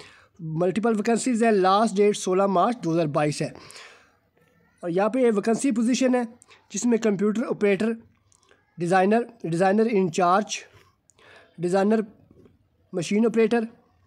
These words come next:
पेंटर, पॉलिशर, ट्रेनर और इसके अलावा वर्कशॉपर, ये वैकेंसीज हैं इसकी। और नीचे इसका एडवर्टाइजिंग पेपर दिया गया है, जिसमें इसकी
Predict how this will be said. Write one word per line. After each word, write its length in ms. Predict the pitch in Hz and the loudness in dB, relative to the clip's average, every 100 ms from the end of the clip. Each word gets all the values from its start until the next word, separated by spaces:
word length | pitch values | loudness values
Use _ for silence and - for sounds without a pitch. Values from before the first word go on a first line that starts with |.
| _ _ _ _ _ - | _ _ _ _ _ -4
पेंटर, 420 | 190 196 220 240 - _ _ _ _ _ _ _ | -2 2 0 -2 -8 _ _ _ _ _ _ _
पॉलिशर, 480 | 196 202 - 240 226 226 - - - _ 196 | -4 -2 0 -2 -2 -6 -20 -20 -20 _ -2
ट्रेनर 400 | 196 220 233 240 - _ _ _ - | 0 2 0 -4 -20 _ _ _ -6
और 100 | 196 | -4
इसके 280 | 190 254 208 | -2 0 2
अलावा 280 | 190 190 262 262 | 2 2 -2 -2
वर्कशॉपर, 560 | 170 190 - 170 160 - - - - - _ _ _ _ - | -2 -2 -2 -4 -4 -8 -18 -20 -20 -20 _ _ _ _ -8
ये 140 | 180 | -6
वैकेंसीज 440 | 180 196 175 233 233 | -2 -4 -2 0 2
हैं 100 | 240 | 2
इसकी। 340 | 226 254 247 - _ _ _ _ _ - | 0 -4 -6 -12 _ _ _ _ _ -8
और 100 | 180 | -4
नीचे 280 | 185 202 247 | -2 -2 -2
इसका 300 | - 254 - | -2 -4 -2
एडवर्टाइजिंग 560 | 196 196 190 202 190 185 | 0 0 2 0 0 -2
पेपर 240 | 185 226 | -2 0
दिया 220 | 208 233 | 2 2
गया 160 | 214 220 | 2 0
है, 140 | 226 226 - - - _ | 0 -6 -20 -20 -20 _
जिसमें 300 | 208 202 226 | -8 0 2
इसकी 300 | 220 214 226 | 2 2 -2